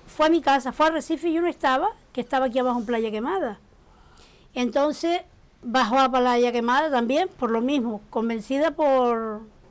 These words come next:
por la familia, porque ella no quería, ella decía que ella no creía en eso. Pues llegó aquí,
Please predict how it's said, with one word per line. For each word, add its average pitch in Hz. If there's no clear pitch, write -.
por 240
la 226
familia, 262
porque 214
ella 233
no 220
quería, 240
ella 220
decía 220
que 269
ella 262
no 262
creía 262
en 240
eso. -
Pues 247
llegó 240
aquí, 269